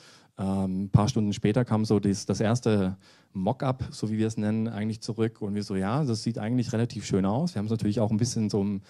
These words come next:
im Thema Deutsche Bahn, äh, den Farben so ein bisschen gehalten. Und, ähm, das waren dann sozusagen eigentlich die, die fortgeschritteneren, äh, Mockups. Wie gesagt, die Mockups sind im Endeffekt nichts anderes,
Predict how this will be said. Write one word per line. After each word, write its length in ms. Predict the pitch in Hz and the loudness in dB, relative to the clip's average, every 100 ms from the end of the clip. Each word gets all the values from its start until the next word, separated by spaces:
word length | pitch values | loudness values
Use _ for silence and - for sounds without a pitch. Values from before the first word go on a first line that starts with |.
| - _ _ | -20 _ _
im 100 | 104 | -6
Thema 380 | 107 107 101 98 | -2 0 0 -2
Deutsche 320 | 104 104 - | -2 -4 -4
Bahn, 500 | 92 95 117 139 139 - - - _ _ _ | 0 2 2 2 0 -6 -20 -20 _ _ _
äh, 340 | - 104 101 95 | -6 -2 0 0
den 140 | 98 | -2
Farben 400 | 92 101 113 131 | -2 -2 -2 0
so 100 | 113 | 0
ein 40 | |
bisschen 180 | 107 110 | 0 -2
gehalten. 460 | 92 95 110 160 175 - _ _ _ _ _ _ _ _ _ _ _ _ - - - - _ _ _ - | -2 0 0 0 -6 -10 _ _ _ _ _ _ _ _ _ _ _ _ -20 -20 -20 -20 _ _ _ 0
Und, 520 | 110 113 107 107 107 | 2 4 4 2 -2
ähm, 560 | 110 110 107 104 117 127 - | 0 2 2 0 -2 -6 -2
das 180 | 107 | 0
waren 120 | 107 110 | 2 2
dann 140 | 107 | 2
sozusagen 400 | 107 - 104 107 | 0 0 0 2
eigentlich 300 | 101 104 104 | 0 0 0
die, 260 | - 104 98 | 0 0 0
die 120 | 110 | -2
fortgeschritteneren, 1000 | - 147 - - 139 131 123 110 107 104 | 0 -2 -2 -2 0 2 2 2 0 0
äh, 240 | 117 104 98 | 0 2 2
Mockups. 680 | 95 143 175 185 - - - | 0 -2 -2 -4 -4 -8 -8
Wie 140 | 104 | -6
gesagt, 260 | 104 - 113 | -4 -4 -4
die 60 | 107 | -4
Mockups 400 | 110 - 151 - | -6 -6 -8 0
sind 100 | 117 | 2
im 120 | 107 | 4
Endeffekt 400 | 107 120 107 - | 2 0 -2 0
nichts 220 | 131 - | 0 0
anderes, 380 | 110 135 123 | -2 0 0